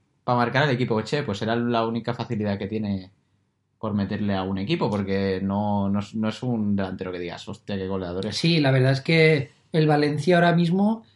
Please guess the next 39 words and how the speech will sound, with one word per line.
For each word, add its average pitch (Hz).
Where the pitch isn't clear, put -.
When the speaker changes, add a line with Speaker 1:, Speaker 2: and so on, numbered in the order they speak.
Speaker 2:
parece 160
que 175
es 165
un 185
poco 185
como 165
el 139
pesoe, 139
¿no? 160
Que 165
va 160
subvencionando 175
los 175
goles 170
a 170
los 156
otros 156
equipos 175
porque 175
en 160
defensa 180
están 196
fatal. 165
Speaker 1:
<laughs> 131
Speaker 2:
Y -
la 156
verdad, 185
creo 208
que 226
me 226
junto 208
con 175
diez 196
amigos 208
y 185
hacemos 180
sufrir 170
al 165
Valencia. 156